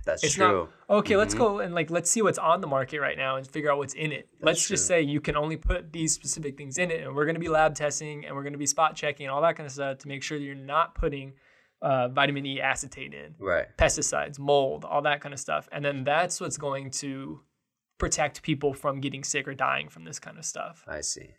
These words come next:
Speaker 2: It's not, it's not like
Speaker 1: It's not just research, it's, it's regulating more and just getting on top of that.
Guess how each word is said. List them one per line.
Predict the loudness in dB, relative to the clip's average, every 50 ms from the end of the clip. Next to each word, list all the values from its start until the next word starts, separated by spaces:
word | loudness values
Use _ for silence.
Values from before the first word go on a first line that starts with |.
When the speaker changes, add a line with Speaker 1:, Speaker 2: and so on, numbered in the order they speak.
| _ _ -2
Speaker 2:
It's | -2 0 2
not, | 4 6 6 6 6 4 2 0 -6 -6
it's | -6 -4 -4 -4 -2
not | 2 4 4 4 4 2 0
like | 0 2 2 2 0 0 -2
Speaker 1:
It's | -2 0 2
not | 2 2 2 0
just | 0 -2 -2 -2
research, | -4 -6 -6 -6 -4 -4
it's, | -2 -2 -2 0
it's | 0 0 -2 -2 2
regulating | 4 6 6 6 4 2 0 0 -2 -2 -2 -4 -6 -8
more | -10 -8 -8 -8 -8
and | -8 -10 -12 -14 -16
just | -10 -10 -6 -4
getting | -4 -4 -4 -4
on | -8 -8 -10
top | -10 -10 -12 -12 -12
of | -12 -12
that. | -10 -12 -12 -14